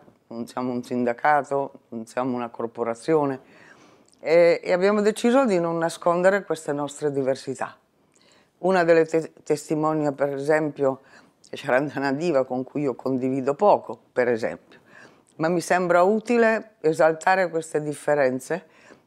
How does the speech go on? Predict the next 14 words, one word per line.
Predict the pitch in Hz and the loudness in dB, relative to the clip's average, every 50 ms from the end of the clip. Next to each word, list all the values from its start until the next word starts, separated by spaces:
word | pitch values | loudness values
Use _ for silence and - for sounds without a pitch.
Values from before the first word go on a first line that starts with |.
| _ _ _ | _ _ _
e | - 151 151 | 0 2 2
i | 147 147 | 2 2
diversi | 143 147 147 160 165 160 - - - 139 | 2 4 4 4 4 2 -2 -6 -8 -6
punti | 135 - 156 156 147 - 143 143 | -4 -4 -4 -4 -2 -4 -4 -2
di | 139 | -2
vista, | 139 135 127 120 - - - 151 160 - - - - - _ _ _ _ _ | -2 -2 -4 -4 -6 -6 -6 -6 -6 -6 -8 -18 -20 -20 _ _ _ _ _
perché | - 175 160 - - | -4 -4 -2 0 2
il | 185 196 214 220 | 2 2 2 2
mondo | 233 226 247 262 254 226 208 180 | 0 0 2 2 2 2 2 2
nella | 175 160 156 151 156 | 2 2 2 0 0
sua | - - 170 170 165 | 0 0 -2 0 0
complessità | - 165 165 165 170 170 165 - 185 170 - 190 190 185 | 0 -2 -2 0 -2 -2 -2 -4 -6 -2 0 0 0 0
questo | - - 143 139 139 - - 143 131 127 | -2 -4 -6 -6 -6 -4 -4 -2 -2 -2
è, | 117 | -4